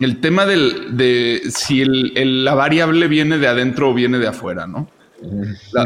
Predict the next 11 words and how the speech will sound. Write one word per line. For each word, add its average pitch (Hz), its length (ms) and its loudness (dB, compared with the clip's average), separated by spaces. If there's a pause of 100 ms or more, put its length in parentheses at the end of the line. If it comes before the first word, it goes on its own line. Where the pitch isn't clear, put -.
la 120 120 -2
variable 123 380 0
del 131 220 0
cambio. 120 360 0
Y 131 200 0
muchas 165 400 0
veces 185 680 -2 (360)
como 120 220 -4
que 120 80 -8
se 123 120 -4
coordinan. 117 680 0